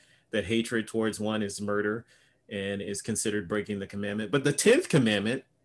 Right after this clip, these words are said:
says, "Do not covet." It's not like lying or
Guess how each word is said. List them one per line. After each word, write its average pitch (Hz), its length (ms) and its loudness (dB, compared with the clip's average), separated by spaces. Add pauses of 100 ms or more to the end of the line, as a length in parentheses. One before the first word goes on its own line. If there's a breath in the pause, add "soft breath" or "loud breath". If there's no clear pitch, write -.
(320)
says, 135 300 4
"Do 127 180 6
not 156 360 6
covet." 151 480 4 (1200)
It's 117 140 -6
not 139 200 6
like 123 260 6
lying 120 540 4
or 98 240 2